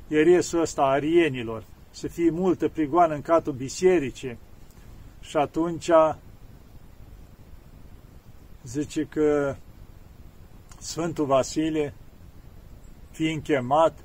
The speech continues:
s-a întors și el în Capadocia, a fost făcut episcop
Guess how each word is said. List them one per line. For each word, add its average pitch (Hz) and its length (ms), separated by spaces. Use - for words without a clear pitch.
s-a - 200
întors 156 420
și - 100
el 147 100
în 139 120
Capadocia, 143 880
a 147 60
fost 170 320
făcut 165 380
episcop 156 720